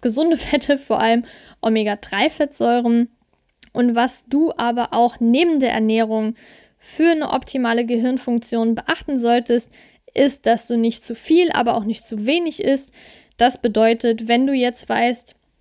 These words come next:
es steht gleich was Wichtiges an, ich muss da mental super fit sein, solltest du vielleicht nicht kurz vorher richtig viel essen, aber auch nicht zu wenig.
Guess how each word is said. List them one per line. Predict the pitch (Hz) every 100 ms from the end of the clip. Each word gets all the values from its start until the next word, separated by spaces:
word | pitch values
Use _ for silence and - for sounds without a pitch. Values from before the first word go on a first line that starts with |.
| _ -
es | 220 -
steht | 233 233
gleich | - 220 226
was | 214 -
Wichtiges | 247 - 208 202
an, | - 381
ich | - 247
muss | 262 262
da | 254
mental | 226 226 - 233 220
super | 233 233 220
fit | - 330
sein, | - 277 269 -
solltest | 233 247 262 262 -
du |
vielleicht | 247 247 233 247 254
nicht | 247 -
kurz | 240 233
vorher | - 233 240 240 233 226
richtig | 254 - 247 -
viel | 311 311
essen, | - 262 285 -
aber | 240 -
auch | 240
nicht | 254 -
zu | 240 202
wenig. | 240 311 302 302